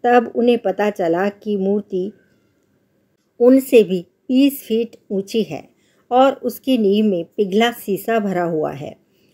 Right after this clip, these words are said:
उन्होंने पहले यह सोचा था कि अपने निश्चय की ताकत से वे इस क्षत्रप की मूर्ति को वहाँ से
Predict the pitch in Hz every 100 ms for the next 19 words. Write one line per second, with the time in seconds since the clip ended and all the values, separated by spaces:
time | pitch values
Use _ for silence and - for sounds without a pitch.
0 | _ _ _ _ _ _ 247 254 277 277
1 | 277 269 196 214 214 196 202 - 175 175
2 | 170 165 170 247 _ _ _ - 269 254
3 | 254 254 247 233 202 180 - 269 262 202
4 | 185 160 - 233 - 170 160 175 - 196
5 | - - _ _ _ _ _ _ _ _
6 | _ _ _ _ _ _ _ _ _ _
7 | _ _ _ _ _ _ - 233 - -
8 | 254 - 226 185 190 202 202 233 175 156
9 | - 214 202 247 240 190